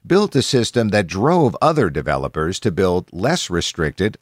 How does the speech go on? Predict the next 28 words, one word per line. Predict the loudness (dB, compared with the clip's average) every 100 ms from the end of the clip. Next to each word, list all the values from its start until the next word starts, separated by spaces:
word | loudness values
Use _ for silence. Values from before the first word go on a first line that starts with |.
| -4
less | -4 -4
privacy-preserving | -8 _ 0 0 0 -2 -4 -2 -2 2 2 2 -2 -4
covid | -2 -2 -2
apps. | -4 -4 -6 -14 -20 _ _ _ _ _ -4
"I |
can't | -2 0 0 -2
go | 0 4 4
and | 4 0
build | 0 2 2 0
an | -2
exposure | -6 -2 0 2 0 0
notification | -2 -2 -4 -2 0 0 -2
app | -2 -2 -2
that | -2
uses | 0 2 2 0 -2 -4
Google | -2 0 2 0 -2
and | -2 -2
Apple's | -2 -2 -4 -4
system | -2 -2 -2 -4 -4 -10 _
without | -2 0 0 0
some | -2 -2 -2
consultation | -2 -2 -4 -2 0 0 0 -2 0
with | -2 -2
public | -2 -2 -4 0
health | -2 0
agencies," | -2 -2 -6 -6 -6 -8 -6
Soltani | -6 -4 -2 -2 -4
says. | -6 -8 -8